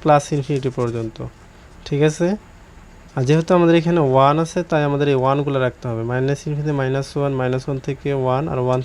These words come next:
থেকে ইনফিনিটি। তো এখন আমরা যদি স-, এখানে আমরা এই যে শর্তের দিকে তাকাই, মাইনাস ইনফিনিটি থেকে মাইনাস ওয়ান, এটা কোন শর্তের ভিতর পড়ে দেখেন তো?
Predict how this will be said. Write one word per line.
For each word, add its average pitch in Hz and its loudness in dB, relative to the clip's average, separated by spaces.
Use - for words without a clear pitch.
থেকে 147 -6
ইনফিনিটি। 120 -8
তো - -4
এখন 151 2
আমরা 170 4
যদি 147 0
স-, - -8
এখানে 143 0
আমরা 147 2
এই 131 4
যে 139 2
শর্তের 139 0
দিকে 143 0
তাকাই, 131 0
মাইনাস 139 0
ইনফিনিটি 160 -2
থেকে 165 -2
মাইনাস 131 0
ওয়ান, 135 -4
এটা 139 -2
কোন 165 4
শর্তের 160 0
ভিতর 156 0
পড়ে 139 4
দেখেন 135 -2
তো? 143 -4